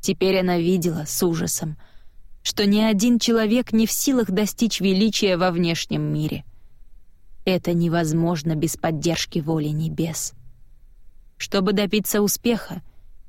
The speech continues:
ей необходимо призвать на помощь небо. И чтобы небо оказало эту помощь не ей, а Джу Чонбе, человеку, которому судьбой предназначено достичь величия.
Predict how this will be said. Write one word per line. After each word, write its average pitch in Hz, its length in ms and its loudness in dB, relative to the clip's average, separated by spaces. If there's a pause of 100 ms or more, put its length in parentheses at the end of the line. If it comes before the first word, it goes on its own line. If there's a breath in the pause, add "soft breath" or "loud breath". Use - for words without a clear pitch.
ей 190 200 2
необходимо 190 600 2
призвать 185 440 0
на 190 120 0
помощь 190 420 -2
небо. 175 400 0 (840)
И 208 100 2
чтобы 185 380 0
небо 185 440 2
оказало 190 520 0 (100)
эту 185 240 -2
помощь 185 460 0
не 185 180 4
ей, 196 380 0 (200)
а 190 120 0
Джу 170 260 0
Чонбе, 180 640 0 (420)
человеку, 196 640 0
которому 190 500 0
судьбой 196 520 0
предназначено 180 840 0
достичь 170 500 -2
величия. 170 640 0